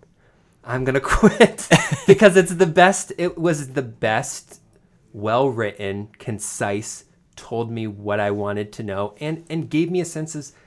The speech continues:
to who this person is, right, through that experience. And I think that's what I wanna see from people. And yeah, that's a little dramatic, right? But it doesn't have to be that.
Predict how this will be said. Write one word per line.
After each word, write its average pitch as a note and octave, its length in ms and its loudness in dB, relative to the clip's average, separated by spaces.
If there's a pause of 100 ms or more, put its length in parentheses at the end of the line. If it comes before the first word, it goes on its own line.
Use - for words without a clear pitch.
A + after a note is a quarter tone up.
(240)
to D#3+ 100 -8
who E3 180 -4
this E3 140 -6
person D3+ 380 -12
is, - 440 -14 (140)
right, G#2 320 -12 (240)
through D3 580 -6
that A#2+ 180 -4
experience. B2+ 640 -10
And G#2 120 -14
I G2+ 60 -10
think G#2+ 280 -14 (380)
that's C#3 320 -4
what B2 160 -6
I G#2+ 60 -2
wanna G2+ 240 -6
see F#2 500 -12 (760)
from G2 220 -12
people. F#2+ 400 -14
And D3+ 180 -8
yeah, C#3 200 -2
that's B2+ 240 -6
a D#3+ 40 -8
little C#3 220 -4
dramatic, A2+ 720 -6
right? G#2 380 -8 (560)
But C3 100 -4
it B2+ 100 -2
doesn't C#3 260 -2
have C#3 240 -10
to G2+ 80 -14
be F2 160 -18
that. E2 320 -20